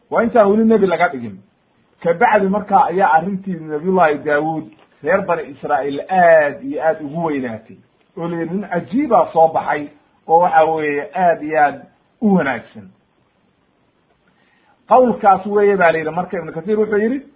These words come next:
waa halkaa meesha Ilaahay uu ka yidhi, "Walowlaa dafcullaahi nnaasa bacduhum bibacdin lafasadat ilardu." Haddii aan qaarba qaarka kale lagu jebin, oo Allihii subxaana qaadirka ahaa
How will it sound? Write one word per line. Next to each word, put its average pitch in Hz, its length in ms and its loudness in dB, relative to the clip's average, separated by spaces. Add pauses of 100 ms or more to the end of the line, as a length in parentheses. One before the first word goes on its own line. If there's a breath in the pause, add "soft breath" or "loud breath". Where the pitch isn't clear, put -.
(100)
waa 147 240 4
halkaa 185 460 2
meesha 190 320 -4
Ilaahay 175 320 2
uu 156 100 -10
ka 196 140 -6
yidhi, 180 160 -2
"Walowlaa 160 480 2
dafcullaahi 147 600 0
nnaasa 143 340 -4
bacduhum 135 440 -2
bibacdin 196 580 2 (260)
lafasadat 151 760 -4
ilardu." 123 680 -4 (320)
Haddii 160 400 -2
aan 190 180 0 (100)
qaarba 196 400 2
qaarka 185 420 2
kale 151 160 -4
lagu 143 240 -4
jebin, 113 360 -10 (440 soft breath)
oo 160 140 2
Allihii 196 380 -2
subxaana 160 420 -6
qaadirka 175 500 -2
ahaa 175 340 -2